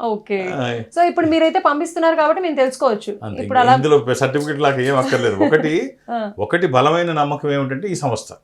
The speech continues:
Speaker 1: మ్మ్, సంస్థ.
Speaker 2: ఇంతవరకు చిన్న పొరపాటు జరగలేదు
Speaker 1: అవును.
Speaker 2: ఇన్ని సంవత్సరాల నుంచి.
Speaker 1: మ్మ్.
Speaker 2: అలాగే ఇప్పుడు వీటి కోసం, ఆ, బురద జల్లించుకోవాల్సిన అవసరం కూడా లేదు.
Speaker 1: మ్మ్.
Speaker 2: జెన్యూన్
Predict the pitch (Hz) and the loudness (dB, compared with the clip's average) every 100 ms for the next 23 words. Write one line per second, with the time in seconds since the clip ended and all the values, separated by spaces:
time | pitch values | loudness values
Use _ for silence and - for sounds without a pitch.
0 | _ - 226 185 - 220 185 - 131 135 | _ -10 -8 -8 -8 -8 -8 -6 -2 2
1 | 147 147 156 175 - 139 156 147 143 143 | 2 2 0 -2 -2 -2 -2 0 0 2
2 | 147 127 110 98 90 214 185 165 _ _ | 0 2 0 0 -4 -4 -4 -8 _ _
3 | _ _ _ _ _ 120 135 135 113 - | _ _ _ _ _ -4 0 0 -2 -6
4 | 90 92 165 - _ _ _ 117 156 180 | -12 -14 -16 -18 _ _ _ -2 0 2
5 | 185 131 139 120 101 - 117 127 104 147 | 2 2 2 0 -10 -16 -6 -4 0 -2
6 | 160 165 165 165 165 151 151 _ _ - | -2 -4 -4 -4 -6 -8 -12 _ _ -10
7 | 107 107 104 120 143 147 147 151 147 151 | -6 -4 -4 -2 0 2 2 0 0 0
8 | 143 135 131 139 156 135 127 104 87 - | 0 -2 -4 -2 -2 2 0 0 -4 -10
9 | - 214 - - _ _ 76 82 92 135 | -14 -12 -12 -20 _ _ -16 -12 -4 -4
10 | 147 147 | -4 -8